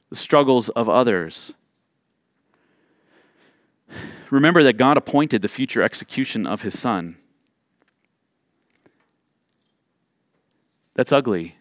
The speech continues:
and beautiful. Even God's beautiful plan of peace has a painful side to it. Right now, we feel a lot of that painful side of it. And the beauty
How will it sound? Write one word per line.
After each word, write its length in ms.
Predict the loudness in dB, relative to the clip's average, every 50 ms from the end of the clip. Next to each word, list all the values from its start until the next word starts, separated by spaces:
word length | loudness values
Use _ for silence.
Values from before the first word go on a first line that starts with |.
| _ _ _ _ _ _ _ -6
and 160 | -4 -4 -2
beautiful. 520 | -2 -2 -4 -4 -6 -8 -16 -16 -16 -20 _ _ _ _ _ _ _ _ _ _ _ _ _ _ _ _ _ _ _ _ _ _ _ _ _ _ _ _ -2
Even 320 | 2 2 4 4 4 2 2
God's 240 | 2 0 0 0
beautiful 380 | -2 0 2 2 2 0 -2 -8
plan 300 | -6 -2 -2 0 0 0
of 120 | -2 -6
peace 320 | -6 -6 -4 -4 -4 -4 -6
has 240 | -4 -4 -4 -4 -4
a 40 |
painful 400 | -8 -10 -10 -8 -8 -8 -8 -10
side 320 | -12 -8 -6 -6 -6 -6 -10
to 160 | -12 -12 -10
it. 140 | -10 -12 -12 _ _ _ _ _ _ _ _ _ _ _ _ _ _ _ _ _ _ _ _ _ _ _ _ _
Right 240 | 2 4 4 4 4
now, 500 | 4 4 6 6 6 4 2 -2 -8 -20 _ _ _ _
we 160 | -4 -4 -4
feel 260 | -4 0 2 2 4 4
a 60 | 4
lot 160 | 4 4 4
of 80 | 4 2
that 160 | -2 -2 -2
painful 400 | -6 -6 -4 -4 -4 -6 -8 -8
side 260 | -4 -4 -2 -2 -2
of 140 | -4 -6 -8
it. 180 | -12 -14 -16 _ _ _ _ _ _ _ _ _ -6
And 120 | -2 -2
the 60 | -2
beauty 300 | -2 0 2 2 2 2